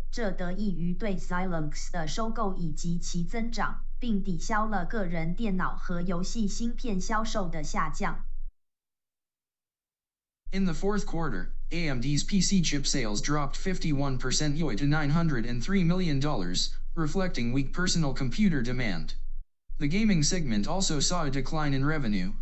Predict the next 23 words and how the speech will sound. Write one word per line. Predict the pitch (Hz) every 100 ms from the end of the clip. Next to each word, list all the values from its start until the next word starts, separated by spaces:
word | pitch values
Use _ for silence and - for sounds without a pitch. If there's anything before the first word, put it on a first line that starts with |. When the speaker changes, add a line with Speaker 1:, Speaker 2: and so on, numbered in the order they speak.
| - -
Speaker 2:
sliding | - 202 156 127
seven | 208 196 156 131
percent | - - 131 107
to |
one | 131 143 131
point | 160 139
six | - 175 -
billion | - 185 165 143
dollars. | 139 104 82 - - - - - _ _ -
However, | 160 175 190 104 - - -
data | - 180 151
center | 127 151 139 139
chip | - 139
sales | - 139 - 127
increased | 147 147 165 143
forty-two | - 170 165 143 - 160
percent | 127 123 139 120
to | 127
one | 143 139
point | 156 147 127
seven | 165 139 120
billion | 139 165 139
dollars, | 131 147 92 87 -